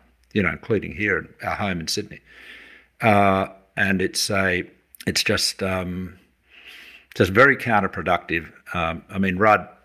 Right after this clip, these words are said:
and I both agreed on that. It's, it's obvious. So hopefully there will be a rethink, uh, in Beijing before too long,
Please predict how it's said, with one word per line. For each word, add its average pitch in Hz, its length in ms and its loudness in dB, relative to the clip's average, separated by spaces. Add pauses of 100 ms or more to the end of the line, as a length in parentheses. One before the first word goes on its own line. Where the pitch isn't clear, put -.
(120)
and 90 160 -2
I 87 120 -2
both 90 480 -4
agreed 92 300 0
on 82 140 -8
that. 82 180 -2
It's, - 180 -6
it's - 160 -12
obvious. 92 500 -4 (640)
So 110 240 4
hopefully 120 920 -4 (520)
there 107 160 4
will 95 180 -2 (120)
be 98 80 2
a 95 180 2
rethink, 92 600 -4 (600)
uh, 82 440 0 (140)
in 95 180 -4
Beijing 85 560 -2
before 85 340 -6
too 82 220 -8
long, 82 340 -6